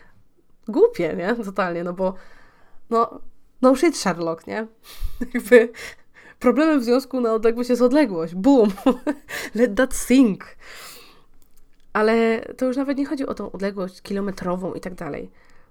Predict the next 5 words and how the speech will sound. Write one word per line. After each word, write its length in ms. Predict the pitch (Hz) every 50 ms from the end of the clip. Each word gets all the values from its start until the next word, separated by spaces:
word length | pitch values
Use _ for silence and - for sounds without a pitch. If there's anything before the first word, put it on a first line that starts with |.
| _ - - _ _ _ _ _ _ _ _ -
Tylko 600 | - - 226 220 - 220 226 220 214 214 - - - - - - - - -
dystans, 560 | 185 180 - 320 320 - - 285 262 247 -
który 280 | - - 226 220 226 208
się 380 | - - 214 196 196 196 202 - - - - - - - - - - - - - -
tworzy, 800 | - - - 269 294 285 247 247 262 254 254 254 254 247 -